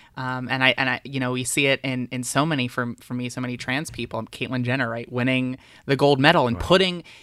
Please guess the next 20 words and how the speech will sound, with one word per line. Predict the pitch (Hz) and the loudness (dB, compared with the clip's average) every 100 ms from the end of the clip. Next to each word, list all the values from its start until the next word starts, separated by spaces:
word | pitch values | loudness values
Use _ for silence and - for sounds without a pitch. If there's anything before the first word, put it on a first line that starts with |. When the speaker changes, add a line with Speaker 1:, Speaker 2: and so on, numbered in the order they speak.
| _ | _
Speaker 1:
using | - 151 175 190 202 | -14 -4 0 2 2
those | 151 135 123 | 2 0 -2
goals | 127 139 135 - | 0 2 0 -2
to | 131 | -2
almost | 123 - | -4 -6
distract | 123 - 117 120 - | -8 0 2 2 -2
yourself | 120 117 117 113 - | -12 -6 -6 -6 -8
too | 165 135 117 | -6 -6 -6
from, | - 113 113 117 - _ | -6 -6 -6 -12 -20 _
from | - 117 117 110 - - _ - | -6 -6 -6 -12 -20 -20 _ -20
the | 127 120 | -8 -6
struggle | 117 - 117 117 110 | -4 0 0 2 -4
with, | 113 110 - - - | -4 -8 -10 -20 -16
with | 113 - - | -16 -16 -16
accepting | - - 110 - 110 113 | -12 -10 -10 -10 -10 -10
who | 113 | -12
you | 113 110 | -10 -4
are. | 117 127 90 131 - - - - | 0 0 -2 -12 -20 -20 -20 -8
Um, | 123 123 123 117 _ - _ _ - | -4 -2 -4 -10 _ -20 _ _ -8
I, | - 147 | 0 0